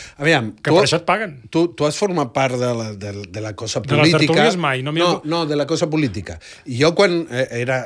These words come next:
Speaker 1: feia de secretari general de Podem, no? De, vull dir, els
Speaker 2: En una altra
Speaker 1: partits,
Speaker 2: vida.
Speaker 1: els partits tenen un equip de premsa que es llegeixen, eh, tots els diaris a les sis del matí i preparen argumentaris.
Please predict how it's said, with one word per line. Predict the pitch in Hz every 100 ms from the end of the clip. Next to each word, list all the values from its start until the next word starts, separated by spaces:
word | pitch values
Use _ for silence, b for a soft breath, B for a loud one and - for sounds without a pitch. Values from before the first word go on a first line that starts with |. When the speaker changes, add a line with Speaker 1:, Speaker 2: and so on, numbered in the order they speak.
| 101
Speaker 1:
feia | - 123 123 113
de |
secretari | 110 123 117 107 117 131
general | 127 120 113 123 123
de | 113
Podem, | 107 107 131 120 151
no? | 95 143 175 87
De, | 135 B B B B B -
vull | 135
dir, | 139 -
els | 120
Speaker 2:
En | 131
una | 143
altra | 139
Speaker 1:
partits, | 139 151 151 196
Speaker 2:
vida. | -
Speaker 1:
els | 117
partits | - 110 101 190 143 202 - b b -
tenen | 160 180
un | 156 143
equip | 127 139 120
de | 117
premsa | 156 190 165 160 165
que |
es | 143
llegeixen, | 110 110 123 113 117 110 110 104 b b b b
eh, | - 87 85 82 85 92 90 92 95
tots | 107 117
els | 107
diaris | 165 170 151 123
a | 120
les | 107 101
sis | - - - 110
del | 131
matí | 135 160 220 233
i | 269
preparen | 143 135 147 175
argumentaris. | 156 131 127 120 117 151 208